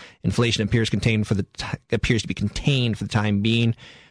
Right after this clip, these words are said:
They expect the U S consumer to be a drag on the economy. They expect prices and spending habits to change significantly. They think a weak global demand has contributed to keeping a lid on commodity prices.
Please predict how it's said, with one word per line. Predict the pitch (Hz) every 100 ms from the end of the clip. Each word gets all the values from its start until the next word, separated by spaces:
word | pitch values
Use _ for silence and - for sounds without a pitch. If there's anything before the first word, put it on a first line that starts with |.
| _
They | 117
expect | 110 - 120 -
the | 104
U | 101 120
S | 117
consumer | - 98 - - 151 143
to | 123
be | 120
a |
drag | 110 117 120
on | 113
the | 113
economy. | 101 113 104 107 113
They | - -
expect | - 95 - -
prices | - 135 127 135 127 123
and | 101 101
spending | - 135 127 120
habits | 107 107 -
to | -
change | - 127 113
significantly. | - 104 113 - 104 104 113 - - _ _
They | -
think | 131 120
a | 104
weak | 107 135 -
global | 131 131 117
demand | 110 113 113 117
has | 104
contributed | - 107 107 101
to | -
keeping | - -
a | 104
lid | 101 113 110
on | 110
commodity | - 104 110 110
prices. | - 113 - 113 -